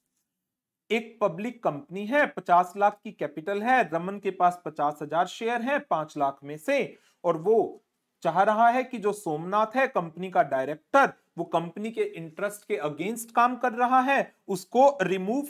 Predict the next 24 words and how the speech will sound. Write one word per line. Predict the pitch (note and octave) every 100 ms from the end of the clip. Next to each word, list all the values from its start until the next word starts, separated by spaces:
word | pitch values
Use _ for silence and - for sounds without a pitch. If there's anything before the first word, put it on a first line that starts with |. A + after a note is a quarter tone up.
| -
कर | C#3+
देना | B2 B2+ A#2+
चाहिए | D3 A3+ A#3 B3+ D4+
from | C#4+ E3+ D3
the | G3 D4+ - _ - E3
directorship। | F#3 D#3+ D#3+ - B2+ - A#2 _ _ _ _ -
इसके | B3+ - D4 C#4
लिए | F3 F#3 A#3+
उसने | B3+ G3+ G3+ F3 A#3+ G#3+ - _ _ A3
ईजीएम | B3+ B3 E3+ G#3 G#3 E3 F3
की | F3+ A3+ C#4 C#4+
रिक्वेस्ट | F#3+ F#3 - G#3 G3 - -
की | - -
है, | _ _ -
करना | A3 B3+ A3
चाहता | A3 C3 - A2+
है। | - _ _ _ _ -
क्या | B3+ C#4
रमन | G3+ F3 F3 A3 - _ _ _
रिक्विजिशन | D3+ F3+ - A#3+ B3 A#3 C#4+
कर | C#4+ C#4
सकता | C#4+ C#4+ - C4
है? | A3+ D#3 -
हाँ, | C#4+ D#4 G3+ -